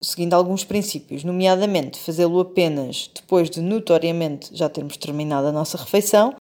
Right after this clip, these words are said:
de preferência ligeiramente afastados do sítio onde esta aconteceu e sempre sob a forma de recompensa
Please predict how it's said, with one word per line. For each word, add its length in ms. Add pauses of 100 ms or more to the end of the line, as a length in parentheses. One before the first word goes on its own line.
(440)
de 100
preferência 840
ligeiramente 640
afastados 580
do 120
sítio 640
onde 280
esta 200
aconteceu 640 (580)
e 100
sempre 280
sob 200
a 40
forma 300
de 80
recompensa 920